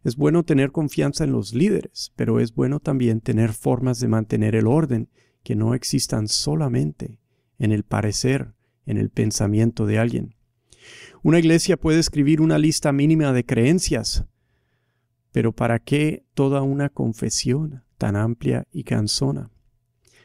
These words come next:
Pues la ventaja de una confesión es que no solo trazas unas pocas doctrinas, pero también un resumen de un sistema coherente. La doctrina no se puede manejar irresponsablemente. Si tu lista de creencias es mínima,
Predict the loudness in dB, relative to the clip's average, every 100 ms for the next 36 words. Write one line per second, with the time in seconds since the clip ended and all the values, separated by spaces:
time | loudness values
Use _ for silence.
0 | _ 2 4 4 2 0 2 4 4 4
1 | 2 -2 0 -2 2 2 2 2 2 2
2 | 2 2 2 0 -2 -2 -4 -2 -2 -2
3 | -2 -2 -2 -4 -4 -6 _ 0 2 0
4 | -2 -2 -2 0 2 2 2 0 -2 -2
5 | 0 -2 -2 0 0 -2 -4 -10 -2 2
6 | 2 0 -2 -2 -2 -2 -2 -4 -8 _
7 | _ -2 2 4 2 0 -4 -12 _ _
8 | _ _ _ 0 2 0 0 2 2 2
9 | 2 0 0 0 2 2 0 0 -2 -2
10 | -6 -2 -2 -2 -4 -4 -2 0 0 0
11 | 0 -2 -10 _ _ _ _ -2 0 2
12 | 4 4 2 2 0 2 2 2 2 0
13 | 2 0 2 2 4 2 -2